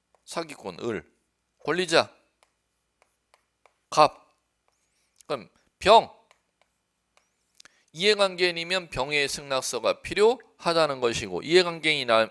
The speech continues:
아니라면 병의 승낙서가 필요 없다는 것이고 이걸 갖다 사례로 시험에서 출제한 겁니다.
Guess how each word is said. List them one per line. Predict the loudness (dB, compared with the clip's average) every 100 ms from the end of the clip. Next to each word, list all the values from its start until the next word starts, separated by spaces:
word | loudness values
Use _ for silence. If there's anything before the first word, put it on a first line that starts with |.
| -2
아니라면 | -4 0 0 0 -6
병의 | -6 0 0
승낙서가 | -2 -2 -2 -2 -6 -6
필요 | -6 0 2 2 -4 _
없다는 | -2 -2 0 -2 -2
것이고 | -4 -4 -4 -10 -10
이걸 | 0 2
갖다 | 2 0 -2
사례로 | -2 -4 -4 -4
시험에서 | -6 -8 -8 -8 -8
출제한 | -10 -10 -6 -4 -4 -6
겁니다. | -8 -2 -2 -2